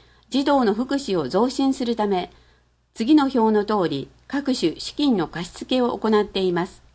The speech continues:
表があります。母子、父子、家父福祉資金貸付制度の概要。助成内容、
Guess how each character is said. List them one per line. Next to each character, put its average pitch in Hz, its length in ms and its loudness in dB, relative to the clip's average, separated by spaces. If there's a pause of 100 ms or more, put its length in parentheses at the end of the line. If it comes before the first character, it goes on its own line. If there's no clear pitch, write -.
(1700)
表 277 220 4
が 269 100 6
あ 254 60 4
り 247 140 2
ま 240 120 4
す。 - 120 -12 (720)
母 247 100 6
子、 190 400 0 (360)
父 262 100 0
子、 190 360 2 (380)
家 285 140 -2
父 190 180 4
福 175 280 0
祉 254 400 -2
資 - 160 -12
金 185 400 0
貸 220 200 -4
付 277 300 -2
制 294 260 2
度 202 100 2
の 151 140 0
概 165 260 0
要。 156 280 -2 (1900)
助 220 140 0
成 302 280 2
内 277 280 2
容、 135 260 -2